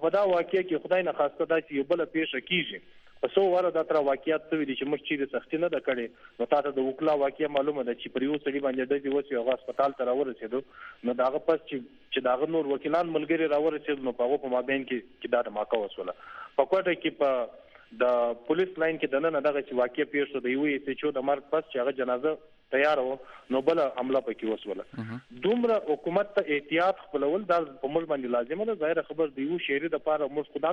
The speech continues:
Speaker 1: نشو کولی چې په زرو کسان راځي د هغه په جنازه کې شرکت کوي، او موږ دومره لاپرواهي اختیار کړو چې هغې ته ووایو چې بس ټیک ده، چې څوک پر کوم طرز باندې راځي، تاسو راځئ.
Speaker 2: ځینې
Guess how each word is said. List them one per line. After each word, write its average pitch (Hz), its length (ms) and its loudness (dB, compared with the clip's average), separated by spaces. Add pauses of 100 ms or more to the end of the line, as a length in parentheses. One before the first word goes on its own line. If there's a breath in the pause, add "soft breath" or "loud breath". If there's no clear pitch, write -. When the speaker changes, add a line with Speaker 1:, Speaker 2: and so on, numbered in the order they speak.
Speaker 1:
نشو 208 200 -6
کولی 160 240 0
چې 127 220 -10
په 123 140 -2
زرو 151 260 0
کسان 147 320 -2
راځي 131 260 -2
د 120 80 -2
هغه 127 160 -4
په 117 280 -6
جنازه 117 280 0
کې 120 180 -8
شرکت 117 360 -2
کوي، 127 120 -4 (440 loud breath)
او 120 140 4
موږ 160 180 0
دومره 175 260 2
لاپرواهي 147 560 2
اختیار 151 400 0
کړو 127 100 -6 (380 loud breath)
چې - 60 -2 (100)
هغې 131 240 2
ته 151 60 2
ووایو 143 280 2
چې 127 140 -8
بس 131 160 -2
ټیک 139 180 -2
ده، 117 120 -2
چې 117 160 -6
څوک 143 160 2 (220)
پر 117 160 -2
کوم 147 220 -2
طرز 127 180 -6
باندې 113 240 -2
راځي، 113 300 -2
تاسو 101 260 -6
راځئ. 90 220 -8 (640 loud breath)
Speaker 2:
ځینې 240 180 4